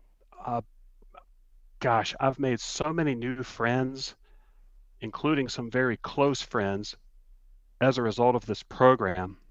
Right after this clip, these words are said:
and as a result of the character of the people who play on it. Uh,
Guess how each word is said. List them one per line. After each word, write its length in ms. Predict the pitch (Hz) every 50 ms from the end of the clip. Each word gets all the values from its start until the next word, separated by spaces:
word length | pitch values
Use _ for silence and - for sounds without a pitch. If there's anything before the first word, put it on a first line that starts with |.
| - - - - -
and 160 | - 113 110
as 160 | 120 117 107
a 40 | 113
result 340 | 110 110 101 - 117 120 117
of 120 | 113 -
the 100 | - 104
character 500 | - - - - 120 117 113 - - 107
of 100 | 95 - -
the 100 | - -
people 340 | - - 113 - 107 104 92 -
who 100 | 113 104
play 300 | - - 117 104 98 98
on 160 | 104 101 92
it. 100 | 85 - - - - - - - _ _ _ _ - _ - - - - - _ -
Uh, 240 | 107 104 101 101